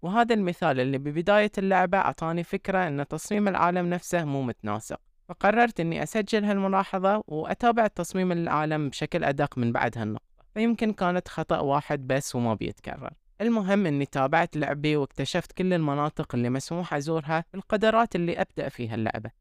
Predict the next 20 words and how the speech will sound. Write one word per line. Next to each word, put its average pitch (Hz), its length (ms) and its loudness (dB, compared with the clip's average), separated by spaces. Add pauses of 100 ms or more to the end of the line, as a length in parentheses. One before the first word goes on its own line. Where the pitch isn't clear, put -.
(220)
لحد 196 300 2
وصلت 180 460 2
إلى 131 160 0
مفترق 180 540 -2
طرق. - 260 -6 (240)
على 143 180 -2
جانب 208 380 2
اليمين 196 520 0 (180)
نفس 175 320 -4
العائق 160 460 -2
اللي 127 180 0
باللون 131 380 0
البنفسجي 135 680 -2
اللي 117 160 0
ذكرته 123 500 -2
قبل 131 320 -4
شوي، 147 380 -2 (200)
وعلى 156 260 2
جهة 226 300 0
اليسار 190 600 2